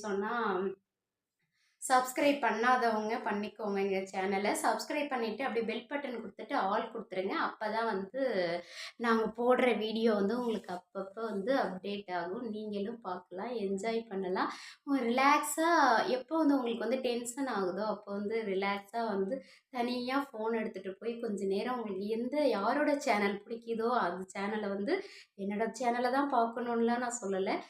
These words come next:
யாரோட சேனல் வந்து, யாரோட ஸ்பீச், யாரோட பேச்சு உங்களுக்கு பிடிக்குதோ அவங்களோட சேனலை வந்து எடுத்து வச்சுட்டு கொஞ்ச நேரம் இருந்தீங்க அப்படின்னு சொன்னா மைண்ட் வந்து ரிலாக்ஸா இருக்கும். நீங்களும் வந்து ஃப்ரீயா அடுத்தடுத்து வேலை பார்க்கலாம். நானும் அப்படிதான் வந்து சேனல் ஸ்டார்ட் பண்ணாதப்ப அப்படிதான் நானும் வந்து,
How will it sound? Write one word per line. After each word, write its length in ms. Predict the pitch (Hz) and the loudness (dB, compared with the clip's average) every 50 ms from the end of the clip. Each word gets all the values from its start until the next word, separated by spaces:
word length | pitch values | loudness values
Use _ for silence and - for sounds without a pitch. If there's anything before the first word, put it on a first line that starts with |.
| - - - _ | -18 -20 -20 _
யாரோட 560 | - 233 220 226 240 262 277 277 269 269 262 | -6 -2 2 4 6 6 6 6 4 4 2
சேனல் 500 | 262 262 233 220 208 202 214 220 220 226 | 2 2 0 2 2 2 0 0 0 0
வந்து, 300 | 220 208 202 208 226 247 | 0 0 0 0 0 2
யாரோட 340 | 240 220 208 214 220 233 240 | 2 2 4 4 2 2 0
ஸ்பீச், 480 | 240 - - - - 294 311 285 285 - | 0 -2 -4 -6 -4 -2 -2 -2 -2 -2
யாரோட 360 | - 220 208 214 220 233 240 | -2 0 2 2 2 2 0
பேச்சு 480 | 226 - 233 247 269 269 269 - 262 226 | 0 0 2 4 4 4 2 0 -2 0
உங்களுக்கு 440 | 202 202 196 196 190 196 196 190 196 | 0 0 0 0 -2 -4 -6 -6 -6
பிடிக்குதோ 300 | 208 202 - 190 190 220 | -8 -6 -6 -6 -4 -2
அவங்களோட 760 | 302 339 285 220 196 196 202 202 202 202 196 190 185 185 190 - | 0 0 2 2 2 2 2 0 0 0 0 2 0 0 -2 -4
சேனலை 420 | 208 196 202 208 208 214 202 196 | -4 -4 -4 -4 -4 -6 -6 -4
வந்து 220 | 185 185 196 220 220 | -2 -2 -2 -2 -2
எடுத்து 320 | 202 196 190 190 - 196 | -2 -4 -6 -6 -6 -6
வச்சுட்டு 380 | 190 185 - - - 226 254 - | -6 -6 -8 -10 -10 -10 -10 -8
கொஞ்ச 200 | 220 202 196 185 | -4 -2 0 0
நேரம் 280 | 190 196 196 202 196 196 | 0 0 0 0 0 0
இருந்தீங்க 260 | 190 190 190 196 196 | 0 0 0 0 0
அப்படின்னு 300 | 196 190 190 190 196 - _ | 0 0 -2 -4 -6 -8 _
சொன்னா 220 | - 214 254 - - - - - - - - | -8 -6 -6 -6 -6 -12 -20 -20 -20 -16 -6
மைண்ட் 440 | 254 240 262 277 285 302 294 277 269 | 0 2 6 6 6 8 8 6 6
வந்து 280 | 220 220 214 254 247 | 6 6 6 6 6
ரிலாக்ஸா 680 | 233 208 190 196 196 208 208 208 - - - 226 220 | 6 6 4 2 2 2 2 0 -2 -4 -2 0 2
இருக்கும். 360 | 214 202 190 - - 311 381 381 | 2 0 0 0 4 8 8 10
நீங்களும் 460 | 262 226 226 226 220 226 220 226 226 | 10 8 6 2 0 0 0 0 0
வந்து 320 | 208 196 196 185 190 202 208 202 196 185 175 175 175 - - - - _ _ _ - | 2 2 2 2 2 2 2 2 4 4 4 2 0 -4 -10 -20 -20 _ _ _ -4
ஃப்ரீயா 340 | 262 262 254 254 247 254 302 | -2 0 0 2 2 2 4
அடுத்தடுத்து 680 | 311 277 214 208 202 - 214 202 202 202 - 254 247 | 4 4 4 2 0 0 -2 0 -2 0 0 0 0
வேலை 240 | 214 196 185 196 202 | 2 2 2 2 2
பார்க்கலாம். 440 | 202 - 196 190 - 190 220 254 247 | 0 0 -2 -2 0 0 -2 0 0
நானும் 380 | 214 196 190 190 202 214 233 240 | 0 0 2 2 2 0 0 -2
அப்படிதான் 440 | 226 208 202 196 196 208 220 214 208 | -2 0 0 0 0 0 0 0 0
வந்து 300 | 202 202 240 269 262 262 | 0 0 2 0 0 0
சேனல் 400 | - 214 202 202 214 220 233 226 | -2 -2 -2 0 0 0 0 -2
ஸ்டார்ட் 400 | 233 - 214 196 196 190 - - | -2 -2 -4 -2 -4 -4 -4 -4
பண்ணாதப்ப 540 | 175 196 202 214 214 208 208 214 214 - 254 | -4 0 2 4 4 4 4 2 -4 -2 -2
அப்படிதான் 460 | 240 202 208 196 190 196 196 214 214 | -2 0 0 0 0 0 0 -2 -2
நானும் 360 | 202 180 175 185 190 202 208 | -2 -2 0 0 0 0 -2
வந்து, 440 | 208 208 202 202 196 269 349 381 | -2 -2 -2 -2 0 2 0 0